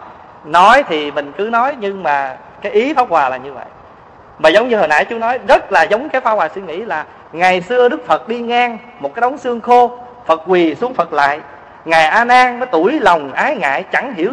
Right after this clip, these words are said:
sao Phật lại đóng xương. Vội vàng xin Phật dạy tường, thầy là từ phụ ba phương bốn loài. Ai ai cũng kính thầy giường ấy, cớ sao thầy lại lạy xương khô?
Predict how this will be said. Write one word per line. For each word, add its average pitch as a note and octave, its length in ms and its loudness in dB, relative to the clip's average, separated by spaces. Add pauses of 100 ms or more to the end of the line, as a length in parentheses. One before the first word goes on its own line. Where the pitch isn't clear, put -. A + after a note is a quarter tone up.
sao B3+ 320 4
Phật D#3+ 240 -4
lại D#3+ 180 0
đóng C#4+ 160 -6
xương. C4+ 280 -6 (560)
Vội E3+ 300 6
vàng F3+ 320 4
xin B3 260 -4
Phật D#3+ 240 2
dạy D#3+ 340 2
tường, F3 420 4
thầy F3+ 180 2
là E3+ 200 2
từ F3+ 440 2
phụ D#3+ 240 0
ba B3 280 4
phương B3+ 400 -2
bốn C#4 200 2
loài. F3 200 -4 (640)
Ai B3 280 2
ai C4 220 4
cũng B3 260 -2
kính D#4+ 320 -6
thầy F#3+ 240 2
giường F3+ 240 0
ấy, A3+ 340 -4
cớ D4+ 260 6
sao C4 220 4 (100)
thầy D#3+ 280 2
lại C#3+ 300 0
lạy D3+ 260 -2
xương B3 300 -10
khô? B3 260 -8